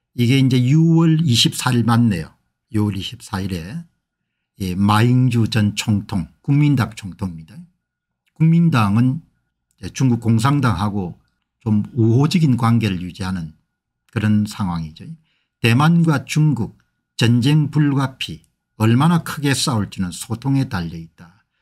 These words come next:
이분의 나이가 칠십삼 세입니다. 예, 전 국민당 출신으로 대만 총통을 지냈던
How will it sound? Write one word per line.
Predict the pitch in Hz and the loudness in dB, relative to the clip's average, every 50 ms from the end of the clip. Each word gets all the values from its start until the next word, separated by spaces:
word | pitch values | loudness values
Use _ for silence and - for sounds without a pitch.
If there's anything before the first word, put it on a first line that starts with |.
| _ _ - | _ _ -2
이분의 | 147 156 196 196 190 170 | 0 2 2 4 4 4
나이가 | 131 127 127 151 202 233 233 220 175 - | 4 4 4 2 2 2 2 0 -2 -2
칠십삼 | - - - 202 170 165 214 160 - - - - 92 95 92 | -2 -2 -2 -2 -2 -2 -4 -6 -6 -10 -10 -8 -8 -8 -8
세입니다. | 87 - - 151 165 160 123 78 80 80 90 | -8 -4 0 0 2 2 0 -2 -6 -12 -14
예, | 120 180 180 - _ _ _ _ _ _ _ _ _ _ _ _ 87 85 82 _ | -16 -16 -16 -18 _ _ _ _ _ _ _ _ _ _ _ _ -20 -20 _ _
전 | - - 98 101 104 104 107 107 - _ _ _ _ _ _ _ | -8 -4 -2 0 0 -2 -2 -6 -10 _ _ _ _ _ _ _
국민당 | _ 120 113 117 117 117 117 113 113 98 92 92 90 85 - _ _ _ _ _ _ _ _ _ 92 82 82 85 _ | _ 0 2 2 4 4 2 2 0 0 -2 -4 -8 -12 -16 _ _ _ _ _ _ _ _ _ _ _ -20 -20 _
출신으로 | - - 107 - - 104 98 87 90 87 | -8 -6 -6 -4 -4 -4 -4 -4 -6 -6
대만 | - 95 92 98 104 104 107 104 | -6 -4 -2 0 0 0 -2 -4
총통을 | - - 104 92 80 - 117 113 104 | -4 -6 -6 -6 -4 -2 -2 -2 -2
지냈던 | - - 87 80 - _ - 78 78 85 110 | -4 -6 -12 -14 -16 _ -20 -20 -20 -20 -20